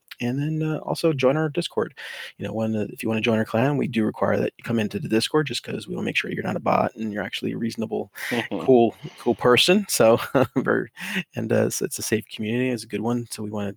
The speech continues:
Speaker 1: you know, support each other and help, like, like Drez mentioned here is,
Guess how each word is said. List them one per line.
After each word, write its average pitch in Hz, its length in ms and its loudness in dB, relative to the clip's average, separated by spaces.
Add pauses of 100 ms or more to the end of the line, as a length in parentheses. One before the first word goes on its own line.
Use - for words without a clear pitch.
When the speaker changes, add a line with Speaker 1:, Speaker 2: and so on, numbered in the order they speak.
Speaker 1:
you - 100 -10
know, 123 80 -10
support - 360 -2
each 104 140 0
other 104 240 2
and 101 180 -4 (260)
help, - 240 -2
like, 107 160 0 (160)
like 113 320 0 (140)
Drez 110 280 6
mentioned 107 400 2
here 107 220 6
is, 104 260 0